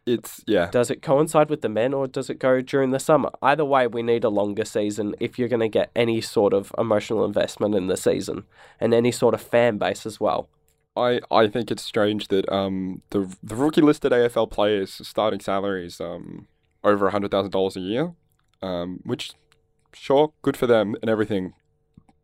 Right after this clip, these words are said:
Speaker 1: And then you compare that to Daisy Pearce, the most famous and probably the best player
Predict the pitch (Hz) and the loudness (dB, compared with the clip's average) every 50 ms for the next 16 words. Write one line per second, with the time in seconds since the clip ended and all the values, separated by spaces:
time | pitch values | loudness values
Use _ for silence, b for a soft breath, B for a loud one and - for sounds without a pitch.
0 | _ - 104 110 110 107 107 - 117 104 107 117 110 101 110 110 - - 104 101 | _ -4 -2 0 0 0 -2 -4 -6 -4 0 0 2 2 0 0 0 -2 -2 -2
1 | 101 - - 101 104 107 101 101 - 104 98 90 95 - - - _ b b b | 0 2 2 2 2 0 -4 -6 -4 -4 -4 -4 -4 -6 -10 -16 _ b b b
2 | b b b b b b b - 101 98 101 98 - - - - - 113 104 104 | b b b b b b b -2 2 4 4 4 2 -4 -14 -2 0 2 2 2
3 | 104 101 - - - - _ _ _ _ _ _ _ - 95 92 - 107 98 90 | 0 -2 -4 -8 -12 -20 _ _ _ _ _ _ _ -8 -8 -6 -4 -4 -4 -4
4 | - 95 85 92 85 87 82 87 - - - 98 90 87 87 85 | -4 -6 -6 0 0 2 2 2 -2 -2 0 2 4 4 2 2